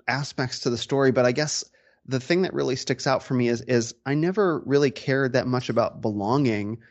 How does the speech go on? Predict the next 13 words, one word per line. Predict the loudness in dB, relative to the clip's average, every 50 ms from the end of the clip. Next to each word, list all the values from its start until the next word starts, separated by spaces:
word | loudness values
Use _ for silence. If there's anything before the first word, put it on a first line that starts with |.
| _ _ _ _ _
I | -2 0 0
just | 0 -2 -4 -6 -4
was | -4 -4 -2 -2
looking | -4 -4 -2 -2 -2
for | -2 -4 -6 -4
answers. | -2 -2 -2 -2 -4 -6 -8 -8 -10 -14 -18 -20 -20 _ _ _ _ _ _ _ _
And | 0 0 2
so | 2 2 4 4
I, | 2 2 0
I | -4
kept | -6 -6 -8 -8 -4 -2
asking | -2 -2 -2 -4 -2 -2 -2 -2
questions | -2 -4 -6 -6 -6 -6 -6 -6 -6 -6 -8 -10 -14 -12